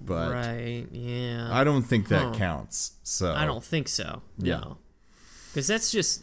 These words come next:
Speaker 2: hey, man, that's just how movies do these days.
Speaker 1: Yeah, that's just sort of the standard distribution model for movies, so
Speaker 2: Mm-hmm.
Speaker 1: especially during the covid times. But Sam, enough about that. How was your watch?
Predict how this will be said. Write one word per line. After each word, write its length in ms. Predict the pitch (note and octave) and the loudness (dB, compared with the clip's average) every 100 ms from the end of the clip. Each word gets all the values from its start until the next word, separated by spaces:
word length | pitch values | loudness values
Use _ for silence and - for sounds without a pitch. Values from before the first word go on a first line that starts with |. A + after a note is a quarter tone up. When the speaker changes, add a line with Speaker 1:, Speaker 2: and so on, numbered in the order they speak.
| - | -2
Speaker 2:
hey, 320 | D3 D3 C3+ | 0 2 2
man, 280 | B2+ C3+ C#3 | 0 0 0
that's 260 | D3+ D#3+ - | 0 -2 -2
just 220 | G3+ E3 | -2 0
how 120 | D#3+ | 0
movies 480 | D3 D3+ C3+ A#2 G#2 | 2 2 2 -2 -2
do 260 | E3 B3+ | 2 2
these 300 | G#3+ B2+ A2+ | 2 -2 -4
days. 420 | - F#2+ - - - | -6 -6 -6 -10 0
Speaker 1:
Yeah, 320 | A2 A2+ G2 | 6 6 6
that's 240 | F#2+ A#2 - | 4 2 4
just 240 | C3 A#2 | 4 6
sort 220 | B2 A#2+ | 8 8
of 120 | G2+ F2+ | 6 4
the 80 | |
standard 540 | F2 - A2+ G#2 F#2+ E2+ | 2 4 6 6 4 2
distribution 760 | G2 - F#2+ E2 G#2 F#2+ G2 F2+ | 2 2 0 4 4 4 2 2
model 360 | F2 F2 E2+ | 2 2 2
for 180 | D#2 F2 | 0 0
movies, 680 | F2+ A#2+ A#2+ F#2+ F2 E2+ - - | 4 6 6 6 4 2 0 -4
so 400 | - - G2 F#2 | -4 2 4 4
Speaker 2:
Mm-hmm. 100 | F#2 - | 4 4
Speaker 1:
especially 540 | D3+ G#2 G2+ - F#2+ | 4 2 2 2 2
during 400 | F2 F#2+ F#2 E2+ | 2 2 2 0
the 100 | F2 | -4
covid 560 | - C#3 F#3 A#2+ A2 F#2 | 0 6 8 8 4 4
times. 480 | B2 A#2+ D3 D#3 C3+ | 4 4 4 2 0
But 180 | D3 | 2
Sam, 480 | - F3+ F#3 F#3 F3+ - | 4 4 6 4 2 0
enough 280 | C#3+ F3 E3 | 4 4 4
about 280 | D3+ C#3 D3+ | 4 4 4
that. 280 | C#3+ C3+ C#3 | 4 4 2
How 200 | D#3+ E3 | 4 6
was 220 | A#2 F2 | 4 2
your 400 | E2+ F2 B2+ D3+ | 2 4 6 4
watch? 540 | E2+ D2 B1+ - - | 2 0 -4 -10 -14